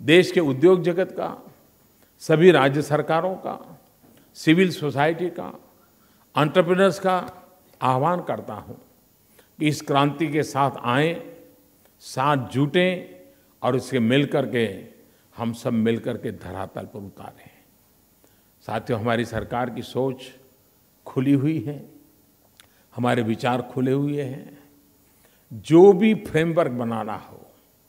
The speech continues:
जो भी protocol तय करना हो, जो भी policy बनानी हो, नए भारत के हित में, भारतीयों के हित में जो कुछ भी करना हो, हम करने के लिए हमेशा तैयार हैं।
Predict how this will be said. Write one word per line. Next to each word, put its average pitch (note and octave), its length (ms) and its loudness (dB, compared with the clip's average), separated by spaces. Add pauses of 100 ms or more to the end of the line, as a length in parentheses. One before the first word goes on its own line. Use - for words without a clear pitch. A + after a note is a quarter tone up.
(640)
जो C#3 320 4
भी G3 180 4
protocol E3 560 0
तय C#3+ 300 -2
करना G#2+ 360 -8
हो, - 380 -20 (920)
जो C3+ 300 0
भी F3+ 160 -2
policy D3 520 -2
बनानी G2+ 520 -8
हो, - 40 -20 (1000)
नए C#3 340 4
भारत A#2+ 460 -2
के C3 80 -4
हित B2+ 300 -6
में, C#3+ 340 -12 (800)
भारतीयों C#3+ 600 4
के E3+ 120 0
हित C#3 260 0
में C3 420 -8 (640)
जो A#2+ 280 0
कुछ D#3+ 220 0
भी E3 160 0
करना A#2+ 400 -4
हो, G#2 380 -8 (600)
हम C3 200 -2
करने A2 340 -4
के G2+ 100 -6
लिए G2+ 140 -6
हमेशा G#2 420 -8
तैयार F2 380 -18 (100)
हैं। - 160 -20